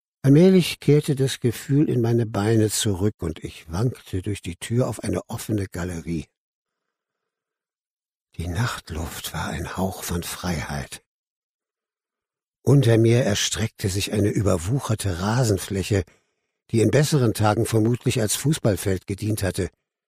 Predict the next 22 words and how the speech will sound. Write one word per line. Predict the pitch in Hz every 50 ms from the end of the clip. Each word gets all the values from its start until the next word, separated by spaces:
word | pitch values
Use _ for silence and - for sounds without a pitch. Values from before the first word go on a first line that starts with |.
| _ _ _ _ _ _ _ _ _ _ _ _ _ _
Sie | - 123 107
wurde | 123 175 170 165
von | 131 147 160
einer | 160 131 131 139 135 123 110
Reihe | 120 143 170 180
von | - - 139 143 117
Glühbirnen | 104 120 127 180 208 165 160 139 123 113 113 113 113
erhellt, | - 107 110 98 98 117 120 117 -
die | 120 110
sich | 113 120 - - -
eine | - 127 120 123 120
Mauer | 117 123 151 160 143 123 113
entlang | 104 98 95 - 117 107 98 101 92
zog. | - - - 107 92 80 - - _ _ _ _ _ _ _ _ _ _ _ _ _ _ _ _ _ _ _ _ _ _ _ -
Alles | 85 85 87 87 -
andere | - - 104 120 117 123 113 117 123
versank | 117 - - 92 85 85 78 98 107 123 147 -
in | - 113 117
einem | - 98 90 92 87 82
Meer | 87 95 104 113 113 113 -
von | - 107 98 92
Schwarz. | - - - 95 92 - - - - - -